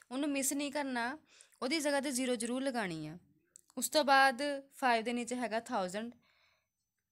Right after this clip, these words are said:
ਤੇ ਇਹ ਵਾਲੀ ਪਲੇਸ ਵੈਲਿਊ ਫਾਈਵ ਦੀ ਆ ਜਾਏਗੀ। ਪੁਆਇੰਟ ਦੇ ਇੱਧਰ ਵਾਲੇ ਪਾਸੇ ਕੁਛ ਵੀ ਨਹੀਂ ਬਚਿਆ, ਤੁਸੀਂ ਜ਼ੀਰੋ ਲਗਾ ਸਕਦੇ ਆ ਆਪਣੇ ਕੋਲੋਂ। ਨੈਕਸਟ ਹੈਗਾ ਆ, ਇਹ ਵੀ ਟੂ ਦੇ ਨੀਚੇ ਟੈਨ ਆ, ਸਾਰਿਆਂ ਦੇ ਨੀਚੇ ਆ, ਹਨਾ।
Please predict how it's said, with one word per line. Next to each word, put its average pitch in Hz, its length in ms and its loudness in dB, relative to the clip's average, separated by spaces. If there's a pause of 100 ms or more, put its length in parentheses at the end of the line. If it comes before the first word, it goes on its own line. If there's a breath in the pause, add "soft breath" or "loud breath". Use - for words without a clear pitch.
(240)
ਤੇ 202 80 -8
ਇਹ 214 280 0
ਵਾਲੀ 226 160 -4
ਪਲੇਸ 208 320 -6
ਵੈਲਿਊ 202 220 -8
ਫਾਈਵ 196 320 -4
ਦੀ 175 100 -8
ਆ 170 100 -6
ਜਾਏਗੀ। 170 220 -12
ਪੁਆਇੰਟ 214 320 -4
ਦੇ 208 80 -6
ਇੱਧਰ 202 180 -8
ਵਾਲੇ 220 160 -4
ਪਾਸੇ 214 240 -8
ਕੁਛ 220 240 -10
ਵੀ 220 80 -8
ਨਹੀਂ 226 100 -8
ਬਚਿਆ, 214 360 -8
ਤੁਸੀਂ 233 240 -10
ਜ਼ੀਰੋ 202 220 -6
ਲਗਾ 175 240 -6
ਸਕਦੇ 160 320 -12
ਆ - 20 -10
ਆਪਣੇ 165 240 -14
ਕੋਲੋਂ। 165 300 -16 (760 loud breath)
ਨੈਕਸਟ 240 380 4
ਹੈਗਾ 247 280 0
ਆ, 202 340 2 (1080)
ਇਹ 254 140 2
ਵੀ 285 100 0
ਟੂ 269 200 -2
ਦੇ 277 100 0
ਨੀਚੇ 277 280 0
ਟੈਨ 247 340 0
ਆ, 262 80 -2
ਸਾਰਿਆਂ 254 300 0
ਦੇ 285 80 -4
ਨੀਚੇ 208 380 -6
ਆ, 165 160 -10
ਹਨਾ। 226 180 -12